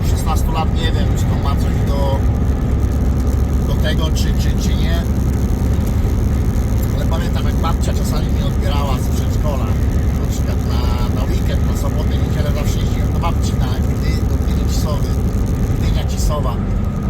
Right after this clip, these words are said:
Tutaj mamy następne, następne zwolnienie. Gdynia Cisowa,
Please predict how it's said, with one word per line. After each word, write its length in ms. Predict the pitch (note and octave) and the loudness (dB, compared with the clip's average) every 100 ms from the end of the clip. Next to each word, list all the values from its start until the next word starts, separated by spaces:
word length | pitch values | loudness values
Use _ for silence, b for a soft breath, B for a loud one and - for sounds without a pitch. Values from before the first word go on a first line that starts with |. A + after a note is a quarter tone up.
| - | -2
Tutaj 160 | - - | -2 -2
mamy 180 | - - | 0 0
następne, 520 | - - - - - - - - - - - - - - | 0 0 0 0 0 0 -2 -2 -2 -2 -2 -2 -2 -2
następne 540 | - - - - - - | -2 0 0 0 -2 -2
zwolnienie. 600 | - - - C3 - - - - - - - - - - - - - - - - - - - - - - - - - | -2 -2 -2 -2 -2 -2 -2 -2 -2 -2 -2 -2 -2 -2 0 0 0 0 0 -2 -2 0 0 0 0 0 0 0 0
Gdynia 260 | - - | 0 0
Cisowa, 640 | - - - E3 F3 F#3 | 0 0 0 0 0 0